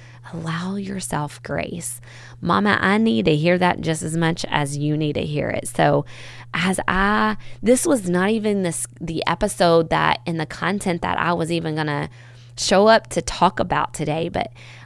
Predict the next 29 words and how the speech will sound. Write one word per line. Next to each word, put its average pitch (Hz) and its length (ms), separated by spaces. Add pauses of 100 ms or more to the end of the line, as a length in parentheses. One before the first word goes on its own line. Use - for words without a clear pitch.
I 196 180
just 269 320
felt 175 300 (260)
the 170 240
urge 175 360
that - 180
someone 180 500
needed 160 480
to - 100
hear 175 400
it 339 240 (380)
because 202 400
honestly, 226 560
I 196 120
need 208 320
to 233 140
be 175 160
reminding 160 720
myself - 680
of - 220
this. - 500 (640)
So - 380 (1120)
if 185 160
this 202 440
connected 190 640
with 185 200
you 175 360 (100)
and 160 260
you 185 520